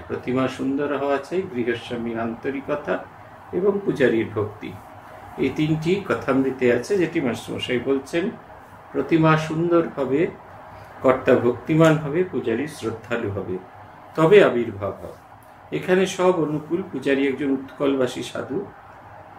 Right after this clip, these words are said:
তাই সব সুন্দর। শ্রীমা একটি টাকা দিয়ে প্রণাম করলেন। এখানে গিয়ে আমরা বিগত দিন শেষ করেছিলাম। রামনবমীর উৎসবে শ্রীমা গিয়েছেন, আহ, এবং, আহ,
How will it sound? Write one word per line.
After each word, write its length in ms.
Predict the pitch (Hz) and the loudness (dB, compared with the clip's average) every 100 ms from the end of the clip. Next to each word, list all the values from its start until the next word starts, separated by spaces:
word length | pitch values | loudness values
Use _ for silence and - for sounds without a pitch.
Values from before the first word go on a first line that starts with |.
| - - | -20 -6
তাই 200 | 143 143 | 0 0
সব 260 | 139 170 180 | 2 0 0
সুন্দর। 460 | - 127 110 113 - - - - - - - - - | 0 -2 0 0 -4 -8 -20 -20 -20 -20 -20 -20 -8
শ্রীমা 340 | 165 165 165 | 0 4 6
একটি 240 | 147 - 131 | 4 -2 -4
টাকা 280 | 120 - 127 | -2 0 -2
দিয়ে 220 | 139 170 | 0 -2
প্রণাম 440 | - 110 110 104 104 | -2 -6 -6 -8 -8
করলেন। 360 | 95 92 98 117 | -6 -4 -4 -6
এখানে 380 | - 139 143 123 | -8 -6 -6 -4
গিয়ে 200 | 127 151 - - - - - - | -2 -2 -4 -14 -20 -20 -20 -6
আমরা 280 | 123 117 117 | -4 0 -2
বিগত 400 | 113 110 107 123 123 | -2 -4 -4 -6 -6
দিন 160 | 165 | -6
শেষ 260 | 185 147 - | -4 -6 -6
করেছিলাম। 540 | - 135 104 - 95 98 - - - - - - | -6 -4 -4 -6 -8 -8 -12 -18 -20 -20 -20 -8
রামনবমীর 840 | 131 143 151 160 151 143 135 135 127 | 0 2 2 0 -2 -2 -2 -2 -4
উৎসবে 520 | - - 135 139 180 | -8 -6 -4 0 0
শ্রীমা 420 | 180 - 117 117 107 | -2 -6 -4 -4 -4
গিয়েছেন, 440 | 110 123 123 - 180 | -2 0 0 -4 -4
আহ, 1120 | 247 - - - - - - - - - 123 | -6 -10 -20 -20 -20 -18 -18 -18 -18 -6 0
এবং, 640 | 117 117 113 117 113 113 110 - - - - - - - | 2 2 0 -2 -2 -2 -4 -10 -18 -20 -20 -20 -20 -12
আহ, 60 | - | -6